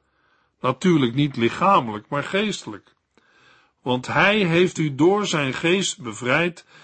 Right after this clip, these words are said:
van de macht van de zonde, die in uw lichaam heerste." Al in het Oude Testament is duidelijk dat de uiterlijke besnijdenis gepaard hoort te gaan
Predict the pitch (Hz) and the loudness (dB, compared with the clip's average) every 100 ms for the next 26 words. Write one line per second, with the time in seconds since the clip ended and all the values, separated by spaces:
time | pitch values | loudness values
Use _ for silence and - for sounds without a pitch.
0 | - - 165 147 139 175 - - - 165 | -20 -2 0 0 0 0 -2 -10 -12 -8
1 | 156 139 139 180 123 92 - _ _ - | -4 -2 2 2 0 -8 -14 _ _ -6
2 | 170 175 160 127 113 117 156 - 98 95 | -4 0 -2 -2 -2 0 0 -2 -8 -8
3 | 104 143 170 - - - _ _ _ _ | -8 -6 -6 -8 -16 -20 _ _ _ _
4 | _ _ _ _ _ _ _ _ - 135 | _ _ _ _ _ _ _ _ -4 2
5 | 165 190 190 185 - 190 202 190 185 180 | 4 4 2 -2 0 2 4 2 2 0
6 | - 151 185 175 139 131 143 165 120 95 | 0 -2 -2 -2 -4 0 2 2 2 -4
7 | - - _ _ _ - 127 160 - 175 | -12 -20 _ _ _ -2 0 0 2 2
8 | 208 - 160 - 123 113 110 151 160 170 | 2 2 0 0 -4 -2 -4 -2 -2 -2
9 | 131 107 107 - 139 131 185 190 185 143 | -2 -6 -6 -6 -6 -2 0 2 0 2
10 | 139 127 - - 135 113 160 | 0 0 -4 0 0 0 -2